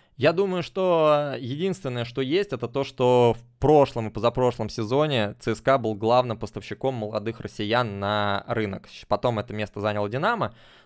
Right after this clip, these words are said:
но в целом Ц С К А был главным. И Тикнезяна показали хорошего, и Мардишвили показали хорошего, до этого Кучаева с Чаловым и все такое.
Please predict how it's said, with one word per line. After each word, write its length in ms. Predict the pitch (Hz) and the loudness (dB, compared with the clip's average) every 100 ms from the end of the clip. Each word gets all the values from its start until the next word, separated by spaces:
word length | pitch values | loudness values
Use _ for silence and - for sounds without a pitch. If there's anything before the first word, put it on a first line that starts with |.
| - | -8
но 260 | 110 120 | -2 0
в 80 | 113 | 0
целом 420 | - 139 147 117 | 0 4 4 0
Ц 140 | - 120 | -4 -6
С 80 | 120 | 0
К 160 | 104 | 0
А 40 | 95 | 2
был 120 | 95 | 0
главным. 520 | 98 101 92 90 95 - | 0 2 2 -2 -12 -12
И 540 | 101 101 101 98 95 - | -8 -4 -2 -2 -4 -8
Тикнезяна 560 | 123 139 147 208 208 | -6 -4 0 2 2
показали 500 | - - 156 147 147 | 0 2 2 4 2
хорошего, 560 | 135 143 139 127 - 107 | 0 0 0 0 -4 -6
и 80 | 104 | -4
Мардишвили 560 | 107 110 107 - 202 | -6 -6 -8 -8 -4
показали 480 | 190 156 147 139 131 | -4 0 2 2 0
хорошего, 560 | 127 127 127 117 110 101 | 0 -2 -2 -4 -6 0
до 80 | |
этого 240 | 107 104 104 | 0 0 -4
Кучаева 520 | - 131 190 185 156 | -6 -2 2 4 2
с 40 | |
Чаловым 580 | - - 139 127 113 107 | -2 0 2 2 0 -4
и 40 | 110 | -6
все 160 | 135 | -4
такое. 440 | 123 123 104 95 | -4 -2 -2 -2